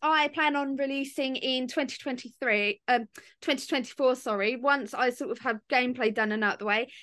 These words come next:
Gameplay is being released in October twenty twenty-three, so he's hoping that happens, but it just depends on timing.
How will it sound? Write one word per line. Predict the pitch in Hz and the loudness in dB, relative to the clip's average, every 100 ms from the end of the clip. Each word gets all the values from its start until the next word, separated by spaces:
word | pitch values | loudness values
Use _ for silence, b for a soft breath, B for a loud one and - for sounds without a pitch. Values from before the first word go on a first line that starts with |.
| - | 0
Gameplay | 294 311 302 269 | 2 2 2 2
is | 262 | 2
being | 294 254 | -2 2
released | 254 254 - | 2 0 0
in | 247 | 0
October | 233 - 240 226 | 0 2 2 2
twenty | - 220 208 - | -2 -4 -4 -6
twenty-three, | 214 202 - 226 202 254 | -4 -4 -6 0 2 2
so | - 240 226 226 240 B B _ _ _ | 0 0 2 2 0 B B _ _ _
he's | 285 277 | 4 6
hoping | 262 233 254 | 4 2 2
that | 247 196 | 0 0
happens, | 190 - 214 262 311 262 | -2 -4 -4 -2 -4 2
but | 269 | 4
it | 214 226 | 4 2
just | 247 254 | -2 -2
depends | 269 254 226 214 | -2 0 0 -2
on | 220 | -4
timing. | 220 220 220 220 294 | 0 0 0 0 -4